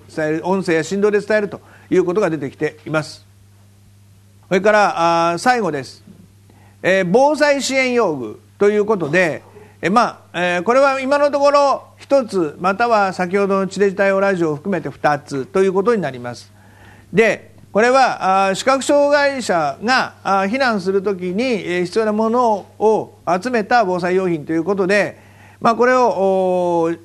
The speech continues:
支給決定、えー、日常生活用具として支給決定している市町村があるということであります。で、これらが、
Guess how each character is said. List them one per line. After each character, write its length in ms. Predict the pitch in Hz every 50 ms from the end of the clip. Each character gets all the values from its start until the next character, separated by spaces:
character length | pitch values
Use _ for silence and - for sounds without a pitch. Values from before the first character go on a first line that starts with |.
| - - - - -
支 140 | 123 - -
給 100 | 190 180
決 220 | 160 175 165 -
定、 180 | 147 127 117 123
え 120 | 143 147
ー、 20 | 151
日 140 | 156 160 156
常 160 | 165 185 175
生 120 | 175 175
活 220 | 170 175 170 165 180
用 140 | 185 170
具 60 | 156 147
と 120 | 147 143
し 100 | 135 -
て 280 | - 294 277 170 - - - - - -
支 100 | - -
給 160 | - 196 185 165
決 180 | 185 180 175
定 300 | 175 165 156 147 143 139
し 80 | 135 -
て 200 | - 156 160 156
い 40 | 151
る 260 | 147 147 165 170 165 165
市 140 | - -
町 160 | - 190 180 160
村 180 | 143 135 123
が 200 | 123 123 127 143
あ 60 | 160
る 80 | 143 123
と 220 | - 120 104 - - _ - - - -
い 80 | 156
う 100 | 160 156
こ 120 | 151 190 185
と 60 | 160
で 40 | 147
あ 80 | 120
り 60 | 113
ま 120 | 110 107 104
す。 200 | - - - - - - - - - - - - - - - - - - -
で、 340 | 202 208 160 - - - - - - - - - - - - -
こ 120 | - 226
れ 100 | 240 262
ら 160 | 285 277 233 208
が、 400 | 226 240 240 220 170 131 -